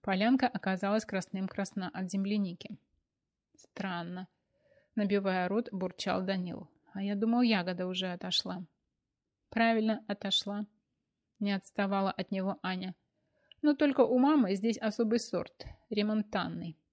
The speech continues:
Это когда ягода все время зреет и усами не расползается». «Обалдеть, чего только не придумает. «А зимние вишни вы здесь не посадили?» А гороху?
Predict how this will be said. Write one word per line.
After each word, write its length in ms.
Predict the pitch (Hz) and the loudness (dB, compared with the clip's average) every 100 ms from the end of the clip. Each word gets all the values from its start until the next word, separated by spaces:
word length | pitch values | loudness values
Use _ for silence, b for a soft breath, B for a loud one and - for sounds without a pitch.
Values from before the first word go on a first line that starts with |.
| _ 226 | _ -6
Это 240 | 190 185 | -4 -4
когда 260 | 190 190 190 | -4 0 2
ягода 540 | 196 254 220 170 - | 4 4 4 0 -4
все 180 | - 214 | -4 -2
время 260 | 202 190 180 | 0 0 -2
зреет 400 | 214 240 226 - | 0 2 2 0
и 100 | 240 | -4
усами 440 | 226 202 190 180 175 | -4 -6 -6 -6 -6
не 140 | 175 | -8
расползается». 920 | 175 - 180 175 175 170 170 - 190 - _ _ _ _ _ _ _ _ _ _ _ | -10 -8 -8 -8 -8 -10 -12 -14 -16 -20 _ _ _ _ _ _ _ _ _ _ _
«Обалдеть, 760 | 277 277 285 247 185 - - - _ - | 2 4 4 4 0 -4 -12 -20 _ -8
чего 240 | - 240 | -4 0
только 260 | 247 233 226 | 0 0 0
не 100 | 208 | 0
придумает. 640 | 220 202 202 190 185 - - _ _ _ _ _ _ | 0 -2 -2 -4 -8 -10 -20 _ _ _ _ _ _
«А 140 | 208 208 | 0 0
зимние 400 | 208 202 208 208 | 2 2 2 0
вишни 340 | 180 - 175 | -2 -4 -8
вы 160 | 180 190 | -6 -6
здесь 220 | 185 180 | -6 -8
не 80 | 190 | -8
посадили?» 640 | 185 208 208 269 247 143 _ _ _ _ | -6 -4 0 0 -2 -6 _ _ _ _
А 100 | - | -2
гороху? 580 | 233 180 175 185 - 208 | 0 0 -2 -6 -8 -14